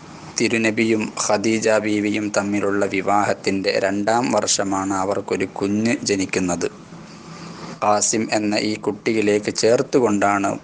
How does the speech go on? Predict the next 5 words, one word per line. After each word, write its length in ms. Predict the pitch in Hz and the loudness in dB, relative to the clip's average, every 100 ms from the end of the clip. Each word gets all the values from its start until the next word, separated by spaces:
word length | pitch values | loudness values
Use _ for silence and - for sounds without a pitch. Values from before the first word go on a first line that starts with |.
| - | -2
പുണ്യപ്രവാചകരെ 1160 | 101 104 107 104 107 101 101 95 101 98 101 - | 0 2 2 2 0 4 4 4 2 2 2 2
അബുൽ 320 | 101 104 123 - | 2 2 0 0
ഖാസിം 460 | 107 101 - 101 98 104 | 0 0 0 -2 -2 -2
എന്ന് 200 | 98 104 | 0 0
അറിയപ്പെട്ടത്. 760 | 98 98 98 - - 87 90 | 0 -2 -2 -4 -4 -2 -2